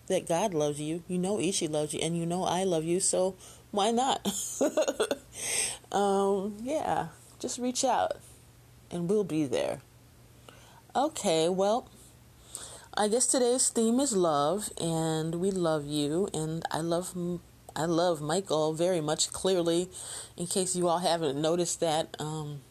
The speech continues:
<laughs> I'm living out in the open. That's, it's one of them secrets that are hiding out in the open, you know what I'm saying? <laughs>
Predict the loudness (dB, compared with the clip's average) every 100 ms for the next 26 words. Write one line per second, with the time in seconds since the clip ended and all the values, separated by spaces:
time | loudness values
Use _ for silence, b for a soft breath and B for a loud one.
0 | -20 B B B B B B B B 2
1 | 2 2 0 -4 -4 -2 2 4 4 4
2 | 4 4 4 2 2 4 2 2 2 2
3 | 2 2 2 2 0 2 2 4 4 2
4 | 2 2 2 0 0 2 2 2 0 0
5 | 2 2 2 2 2 2 0 -2 -2 -2
6 | -2 -2 0 0 0 0